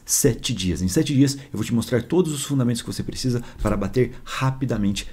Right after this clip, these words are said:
pelo menos oitenta por cento de aproveitamento. E agora eu quero que você entenda uma coisa. Eu já ouvi muitas pessoas falando que concurso é igual uma maratona, você tem que ser constante.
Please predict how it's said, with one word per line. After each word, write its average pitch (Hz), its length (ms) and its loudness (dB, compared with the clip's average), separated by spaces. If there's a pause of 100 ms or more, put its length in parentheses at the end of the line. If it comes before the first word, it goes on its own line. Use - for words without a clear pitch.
pelo 147 240 2
menos 104 260 0
oitenta 113 360 0
por 104 120 -4
cento 95 260 -4
de 95 80 -4
aproveitamento. 95 760 -2
E 208 80 10
agora 175 240 8
eu 156 40 6
quero 160 160 4
que 151 60 -2
você 156 160 4
entenda 143 240 4
uma 147 140 2
coisa. 90 220 2
Eu 92 40 4
já 113 60 6
ouvi 127 180 6
muitas 139 600 8
pessoas - 480 -4
falando 98 340 0
que - 140 -10
concurso 151 480 2
é 117 40 6
igual 135 180 0
uma 165 120 0
maratona, 143 600 -2
você - 180 -10
tem 120 140 -4
que - 60 -8
ser 123 120 -6
constante. - 720 -2